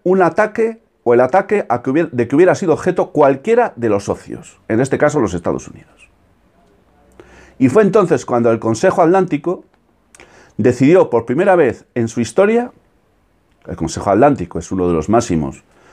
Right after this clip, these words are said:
organismos internos de la Organización del Atlántico Norte, decidió aplicar el artículo quinto. Y en aplicación del mismo, España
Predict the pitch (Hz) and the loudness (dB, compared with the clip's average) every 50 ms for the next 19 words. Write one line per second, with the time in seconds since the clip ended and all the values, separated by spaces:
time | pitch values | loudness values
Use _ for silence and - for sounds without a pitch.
0 | _ _ - 80 87 85 87 98 117 123 107 104 82 69 - - - - 87 80 | _ _ -6 -6 -4 -2 0 0 0 0 0 0 -2 -2 -4 -8 -8 -6 -6 -4
1 | - 127 127 117 104 80 73 73 78 73 73 76 73 71 71 71 73 73 82 80 | 0 0 2 2 0 -2 -2 -4 -4 -2 -2 -2 -2 -4 -4 -6 -8 -8 -8 -6
2 | - 123 120 101 85 80 82 104 110 107 123 - 127 139 165 165 156 - 196 196 | -2 -2 0 0 0 0 0 0 0 -2 0 0 2 2 2 2 0 -2 -4 -4
3 | 196 196 - _ _ _ _ _ _ _ _ _ _ _ _ _ _ _ _ _ | -4 -6 -14 _ _ _ _ _ _ _ _ _ _ _ _ _ _ _ _ _
4 | _ _ _ _ _ - 117 127 123 - - 135 127 131 165 190 214 226 226 240 | _ _ _ _ _ -4 0 0 0 0 2 2 2 4 4 4 2 2 -2 -4
5 | - _ _ _ _ _ _ _ - 104 - 110 110 104 156 170 175 - - 117 | -12 _ _ _ _ _ _ _ -4 -4 -2 -2 -2 0 2 0 0 0 -2 -2
6 | 113 107 110 - 165 160 170 160 151 - - 185 139 90 - - - _ _ _ | -2 0 -2 -4 -6 -4 0 0 0 0 0 -4 -4 -4 -6 -12 -20 _ _ _
7 | _ _ _ _ _ _ _ _ _ 143 135 123 127 107 123 117 127 120 117 180 | _ _ _ _ _ _ _ _ _ 2 2 2 2 2 0 0 0 0 0 2
8 | 190 170 160 156 160 185 190 175 190 190 196 - - _ 117 117 - - - 190 | 2 2 2 2 2 0 -2 -2 -2 -4 -6 -6 -6 _ -4 -4 -4 -2 0 0
9 | 208 208 202 208 214 - | 0 0 -2 -8 -10 -14